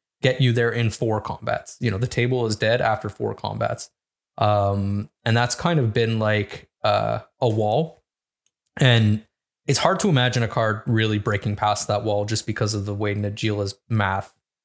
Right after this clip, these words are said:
works out, the progression. Um, you know, any card that would enhance that combat needs to, you know, factor in that in those first, like, couple of combats, uh, you, you have, like, you know,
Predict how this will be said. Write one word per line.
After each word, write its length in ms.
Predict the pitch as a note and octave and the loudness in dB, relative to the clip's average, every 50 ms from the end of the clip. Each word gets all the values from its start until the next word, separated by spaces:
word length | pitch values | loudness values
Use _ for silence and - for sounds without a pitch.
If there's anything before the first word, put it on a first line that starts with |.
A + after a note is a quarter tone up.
| _ _ _ - | _ _ _ -2
works 340 | B2 G#2+ G2+ - - - G2+ | 0 0 0 0 0 0 0
out, 280 | G2+ G#2+ B2 B2+ A#2 | 2 0 0 0 -4
the 60 | A#2 | -6
progression. 720 | - - G2+ - A2 G2 G#2 - - C#3+ C#3 C#3+ D#3 D3 - _ _ _ _ _ _ _ _ - | -4 -6 -4 -4 -2 -2 -2 -2 -2 -2 -2 -2 -2 -4 -6 _ _ _ _ _ _ _ _ -2
Um, 680 | A2 G2+ G2+ G2+ G2 G2 G2 G2 G2 G2 G2 G2+ - _ _ _ _ _ _ _ - - | 2 2 4 4 2 2 0 0 -2 -2 -4 -4 -6 _ _ _ _ _ _ _ 0 2
you 100 | B2 A2 | 4 4
know, 280 | G#2 G2+ G#2+ - - - _ _ _ _ _ _ _ _ _ - | 4 4 0 -2 -6 -14 _ _ _ _ _ _ _ _ _ 0
any 220 | - D#3+ E3 E3+ D#3 | 2 4 4 4 2
card 260 | - - C#3+ C#3 B2+ | 2 2 2 2 2
that 120 | C3 A#2+ | 2 0
would 140 | A#2 A#2 A2+ | 0 0 0
enhance 400 | A2 G#2+ G#2+ A#2 A2 A2 G#2+ - | 0 0 0 0 0 0 0 0
that 180 | - G#2+ - - | 0 0 -2 -2
combat 640 | - A2+ G#2+ G#2+ G#2 G#2+ G2+ G2+ G2+ G2+ - - _ _ _ _ _ _ - | -2 0 2 2 2 2 2 2 0 -2 -4 -10 _ _ _ _ _ _ 0
needs 440 | A#2 A2+ A#2+ A#2+ A#2+ A#2 A2 - - | 4 6 6 6 6 4 2 0 -2
to, 200 | - B2 A2+ G#2+ | 0 0 0 2
you 120 | G2+ A2 G#2+ | 0 0 0
know, 100 | G2+ F#2+ | -2 0
factor 400 | - A2 G#2+ G#2+ - - G#2 G2+ | 2 0 0 0 0 -2 0 0
in 160 | G#2+ A2+ A2+ | 2 2 2
that 120 | G#2+ G#2 | 2 2
in 80 | G#2+ G#2+ | 0 0
those 180 | G#2+ G#2 - | -2 -2 -4
first, 340 | - - G#2+ G#2 G2+ - - | -4 -4 -2 -2 -2 -2 -2
like, 160 | A2 G2+ - | -2 -2 -2
couple 280 | - - G#2 - G#2+ G#2 | -2 -4 -2 -2 -2 -4
of 80 | G2+ - | -4 -4
combats, 720 | - - G2+ G2 G2+ G#2 G#2 A2 A2+ A2+ - - - - _ _ _ _ _ _ _ - | -4 -4 -2 0 0 0 0 0 0 -2 -4 -8 -8 -10 _ _ _ _ _ _ _ -4
uh, 220 | - A2+ G#2+ G2+ G#2 G#2+ | 0 2 2 2 2 0
you, 140 | A2 G#2+ | -2 -2
you 200 | A2+ A2+ A2 G#2 | -2 -2 -2 -2
have, 160 | G2+ G#2+ G#2+ G#2+ | 0 -2 -2 0
like, 260 | A2 G2+ - - - _ _ _ _ _ _ _ _ _ _ - | -2 -4 -4 -8 -20 _ _ _ _ _ _ _ _ _ _ -2
you 80 | A#2+ | -2
know, 120 | G2 G#2+ | -2 -2